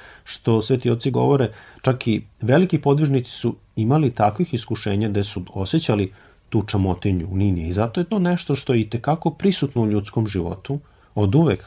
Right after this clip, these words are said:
Dakle, kao što smo rekli, opet ponavljamo, to nije bolest savremenog čoveka. Od uvek su se ljudi borili sa, sa tim problemom.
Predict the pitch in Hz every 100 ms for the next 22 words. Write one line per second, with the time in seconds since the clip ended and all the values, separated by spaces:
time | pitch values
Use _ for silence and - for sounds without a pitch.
0 | - - 92 - 92 92 101 98 - 101
1 | 104 104 107 104 104 - - 104 104 110
2 | 104 98 - - - - - 143 107 139
3 | 143 131 - - 131 117 92 90 90 -
4 | 87 87 - - _ _ - - - 107
5 | 131 127 - 120 107 104 98 90 90 90
6 | 90 - 87 - - - - 98 90 87
7 | 82 80 92